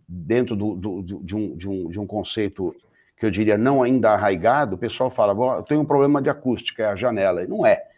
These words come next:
né? É, eu volto ao, ao projeto. O responsável, às vezes, por um desempenho acústico é o arquiteto,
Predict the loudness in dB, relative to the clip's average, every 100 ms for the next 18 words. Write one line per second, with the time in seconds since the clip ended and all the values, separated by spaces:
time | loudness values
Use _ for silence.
0 | _ -2 -2 -2 -10 _ _ _ 2 4
1 | 4 4 2 2 4 4 4 4 6 4
2 | 2 2 2 4 2 0 -18 _ _ _
3 | _ -6 -6 -4 -4 -2 0 0 0 0
4 | 0 -4 -4 -8 -6 -4 -4 -4 -6 -4
5 | -6 -6 -4 -6 -4 -8 -2 0 0 -2
6 | -6 0 0 0 -14